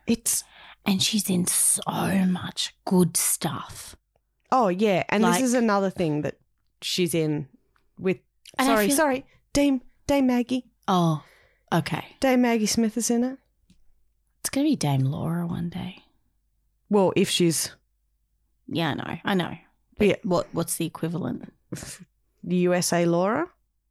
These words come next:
Speaker 1: So-, uh, sorry, <laughs> U S A Laura?
Speaker 2: Yeah, that's it.
Speaker 1: Probably
Speaker 2: That's
Speaker 1: that's,
Speaker 2: definitely
Speaker 1: that's
Speaker 2: it.
Speaker 1: what it is.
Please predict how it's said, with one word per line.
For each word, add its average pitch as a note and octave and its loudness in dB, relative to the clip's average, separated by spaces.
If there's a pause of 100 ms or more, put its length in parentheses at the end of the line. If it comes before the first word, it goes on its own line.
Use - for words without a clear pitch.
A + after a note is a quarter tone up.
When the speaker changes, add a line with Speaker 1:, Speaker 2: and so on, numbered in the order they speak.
(340)
Speaker 1:
So-, A3+ 0
uh, - 2
sorry, F3 2
<laughs> - -18
U G#3+ 2
S A3+ 0
A A3+ 2
Laura? G3 0
Speaker 2:
Yeah, D3+ 2 (360)
that's - -4
it. D3+ 2
Speaker 1:
Probably F#3 -4
Speaker 2:
That's E3 -2
Speaker 1:
that's, D3+ -4
Speaker 2:
definitely D#3 -2
Speaker 1:
that's D3+ 0
Speaker 2:
it. - -4
Speaker 1:
what F3 0
it E3 -2
is. F#3 0